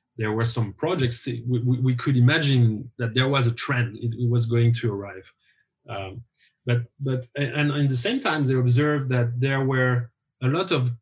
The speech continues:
really great shooting games on P C and console, and th-, there was a huge community for that.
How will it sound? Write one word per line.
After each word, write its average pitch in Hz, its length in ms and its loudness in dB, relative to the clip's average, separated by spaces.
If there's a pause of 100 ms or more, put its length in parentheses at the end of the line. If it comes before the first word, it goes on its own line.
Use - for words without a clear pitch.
(120)
really 170 640 2
great 135 320 0
shooting 190 380 -2
games 127 580 2
on 113 140 0
P 175 180 -4
C 151 200 -4
and 127 140 0
console, 147 520 -2
and 120 120 2
th-, 113 140 -4
there 117 140 0
was 113 320 -2
a 120 40 2
huge 147 320 0
community 135 600 0
for 107 220 -8
that. 101 260 -8